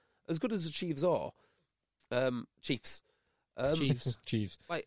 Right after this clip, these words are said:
Speaker 1: if he doesn't
Speaker 2: <laughs>
Speaker 1: win, and it's ferociously
Speaker 2: Thieves.
Speaker 1: competitive. Chiefs. Chiefs.
Speaker 2: Yeah, I know.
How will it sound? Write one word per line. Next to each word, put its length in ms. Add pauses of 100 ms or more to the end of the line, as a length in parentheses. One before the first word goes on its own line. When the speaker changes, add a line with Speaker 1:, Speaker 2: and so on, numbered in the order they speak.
(140)
Speaker 1:
if 120
he 100
doesn't 380
Speaker 2:
<laughs> 60
Speaker 1:
win, 400
and 140
it's 100
ferociously 680
Speaker 2:
Thieves. 40 (220)
Speaker 1:
competitive. 120 (220)
Chiefs. 400 (260)
Chiefs. 260
Speaker 2:
Yeah, 220
I 40
know. 60